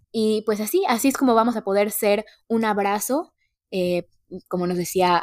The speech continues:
Majo del cliché, este, y un espacio seguro, eh, como vimos con Michelle de la, de la, de Casa de Vida Independiente para las demás personas, ¿no? Entonces, ser un abrazo, tanto como un abrazo, como un espacio seguro para las personas. Eso es,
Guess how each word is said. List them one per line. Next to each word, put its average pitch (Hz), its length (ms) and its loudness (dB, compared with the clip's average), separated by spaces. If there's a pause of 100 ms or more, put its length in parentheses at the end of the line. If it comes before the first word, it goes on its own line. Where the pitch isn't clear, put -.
Majo 185 420 0
del 170 380 -2
cliché, 190 460 -6 (360)
este, 185 340 -6
y 220 120 0
un 233 80 2
espacio 226 340 -2
seguro, 196 640 2 (200)
eh, 180 140 -10
como 180 180 -6
vimos 190 200 -4
con 175 160 -6
Michelle 185 460 -2
de 170 180 -2
la, 170 640 -4
de 175 240 0
la, 165 500 -6 (360)
de 175 320 -8
Casa 190 240 0
de 185 60 4
Vida 185 120 4
Independiente 180 680 -2 (200)
para 196 140 6
las 185 140 2
demás 180 240 -4
personas, 165 460 -10
¿no? 175 140 -8
Entonces, 208 400 -4
ser 214 240 0
un 220 120 0
abrazo, 220 520 4 (220)
tanto 214 220 2
como 214 120 4
un 233 100 4
abrazo, 247 420 4
como 196 240 0
un 214 160 2
espacio 208 400 -2
seguro 185 340 0
para 170 140 -2
las 165 160 -6
personas. 165 420 -16
Eso 208 240 -2
es, 208 80 -4